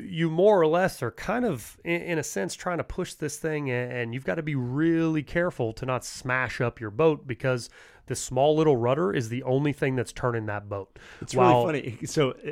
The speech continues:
Speaker 2: as you're describing this, I'm like, "Oh, that's why tugboats exist." Totally makes sense.
Speaker 1: Yeah.
Speaker 2: You use a tugboat to push the back end of a giant ship around because he doesn't have
Speaker 1: Right.
Speaker 2: a lower unit.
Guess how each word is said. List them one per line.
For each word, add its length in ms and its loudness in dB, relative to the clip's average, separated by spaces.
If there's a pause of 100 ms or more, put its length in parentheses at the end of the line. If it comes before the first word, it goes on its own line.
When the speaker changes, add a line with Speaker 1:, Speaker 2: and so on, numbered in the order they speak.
Speaker 2:
as 200 2
you're 100 -4
describing 320 0
this, 140 -4
I'm 40 -8
like, 160 -6
"Oh, 200 4
that's 200 0
why 120 0
tugboats 480 -4
exist." 340 -12 (160)
Totally 240 -2
makes 220 -4
sense. 400 -8
Speaker 1:
Yeah. 200 2
Speaker 2:
You 100 -2
use 120 0
a 60 -8
tugboat 500 -2
to 60 -10
push 260 -6
the 80 -8
back 300 0
end 120 -2
of 60 -4
a 40 -6
giant 360 -4
ship 240 -6
around 300 -4
because 440 -4
he 280 -14
doesn't 320 -4
have 500 -4
Speaker 1:
Right. 240 2 (160)
Speaker 2:
a 60 -2
lower 240 2
unit. 320 -2